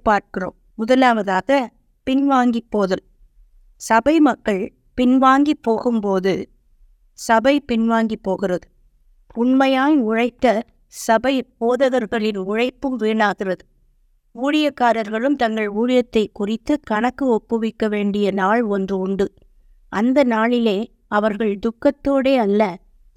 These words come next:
சந்தோஷத்தோடே கணக்கு ஒப்புவிக்கத்தக்கதாய் நம்மை காத்துக்கொள்வோமா?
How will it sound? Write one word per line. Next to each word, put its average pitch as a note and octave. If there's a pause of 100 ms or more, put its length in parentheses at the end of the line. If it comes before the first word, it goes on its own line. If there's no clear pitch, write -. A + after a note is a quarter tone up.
(140)
சந்தோஷத்தோடே B3
கணக்கு A#3
ஒப்புவிக்கத்தக்கதாய் A3 (320)
நம்மை G3+
காத்துக்கொள்வோமா? G#3+